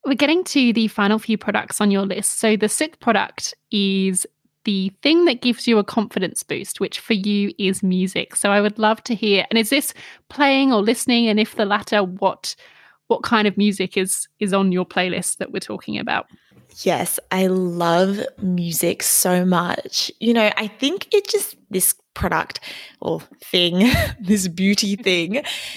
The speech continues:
Speaker 2: heralds to my perception of beauty as just, for me, a beautiful person is a person who just embodies their whole self and has a really beautiful, strong sense of self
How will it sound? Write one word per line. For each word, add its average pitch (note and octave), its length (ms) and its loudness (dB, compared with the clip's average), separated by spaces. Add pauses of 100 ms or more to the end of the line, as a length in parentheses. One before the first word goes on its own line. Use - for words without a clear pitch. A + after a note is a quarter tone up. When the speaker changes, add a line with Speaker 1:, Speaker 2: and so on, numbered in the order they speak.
(120)
Speaker 2:
heralds A#3 540 2
to A#3 100 0
my G3 180 4
perception F3+ 720 -2
of D#3 440 0 (320)
beauty G3 600 0
as E3+ 180 -2
just, - 340 -2 (640)
for G#3 140 0
me, G3+ 340 4
a G3 80 -2
beautiful F3+ 480 -4
person D#3+ 640 -4
is - 160 -6
a F3+ 40 -4
person E3+ 540 0
who D#3+ 260 -2
just - 280 -8
embodies D#3 720 0
their D#3 160 0
whole D3+ 280 -2
self - 420 0
and F3 80 -2
has E3+ 180 -2
a E3+ 100 0
really E3 500 2
beautiful, E3 720 -2
strong E3 540 0
sense D#3+ 340 -4
of D#3+ 140 -2
self D#3 580 0